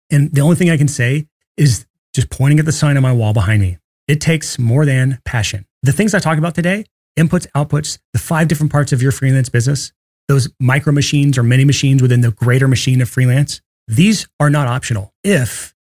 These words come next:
you want reliability. They are optional if you are okay with feast or famine, you're okay with potential stress. <laughs> They're optional if you don't really like money. <laughs> They're optional if you want to avoid the things that are important in your life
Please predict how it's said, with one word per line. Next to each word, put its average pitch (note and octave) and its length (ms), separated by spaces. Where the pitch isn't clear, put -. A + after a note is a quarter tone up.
you D3+ 120
want D3 240
reliability. A#2+ 640
They C3 80
are G#3 180
optional C3+ 440
if - 100
you D3+ 240
are C#3 120
okay D3 260
with D#3 160
feast - 340
or F3+ 60
famine, A#2 400
you're D3+ 140
okay E3 300
with C3 440
potential D3+ 300
stress. - 680
<laughs> - 140
They're D#3+ 100
optional D#3+ 440
if D#3 180
you D3 360
don't E3 160
really E3+ 180
like C#3+ 220
money. B2 280
<laughs> - 220
They're D#3+ 100
optional E3+ 480
if D3+ 200
you C#3+ 460
want D3+ 160
to D3+ 120
avoid C3 380
the C#3+ 60
things D3 240
that C3 80
are C3+ 60
important C3+ 320
in C#3+ 40
your D3 120
life A2 320